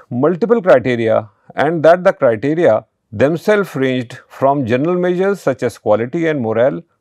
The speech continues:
to more specific factors such as accident rates and absenteeism, certainly leads to the conclusion that organizational effectiveness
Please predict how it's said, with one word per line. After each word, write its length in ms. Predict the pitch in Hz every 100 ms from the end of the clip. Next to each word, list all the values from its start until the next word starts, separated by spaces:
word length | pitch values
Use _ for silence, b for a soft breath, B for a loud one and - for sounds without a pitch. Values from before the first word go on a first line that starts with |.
| -
to 140 | 180
more 380 | 170 143 202 196 -
specific 560 | - - 165 196 202 -
factors 680 | 143 - 123 110 104 - _ _ _ _ _ -
such 260 | - 175
as 180 | 190 165
accident 520 | 160 120 - 151 165
rates 460 | 180 190 180 - - _ _ _
and 300 | - 139 180 -
absenteeism, 680 | 120 - 127 123 120 113 95 _ _ _ _
certainly 500 | 131 139 180 202 214
leads 360 | 151 123 -
to 160 | - 160
the 120 | 160
conclusion 540 | 147 110 127 135 180
that 380 | 117 107 98 - - _ _ _ _ _ _ -
organizational 800 | 120 127 139 139 147 156 214 202
effectiveness 800 | - 101 - 117 113 98 -